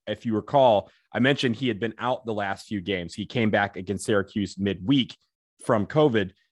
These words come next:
Before that, Deng Gak was the, was the guy that was kinda coming, you know, was the starting lineup guy at, at the five,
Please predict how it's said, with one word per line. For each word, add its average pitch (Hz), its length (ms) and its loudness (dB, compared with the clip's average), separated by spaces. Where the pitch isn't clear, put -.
Before 147 360 2
that, 107 280 2
Deng 110 220 0
Gak 113 360 -2
was 101 260 -4
the, 95 380 0
was 98 140 -8
the 92 100 -6
guy 95 220 0
that 95 120 -2
was 95 160 -6
kinda 92 240 -2
coming, 98 460 -2
you 113 100 -4
know, 101 100 -8
was 104 200 -4
the 95 80 -4
starting 110 400 2
lineup 104 340 2
guy 95 200 2
at, 92 140 -6
at 104 120 -10
the 104 80 -10
five, 95 480 2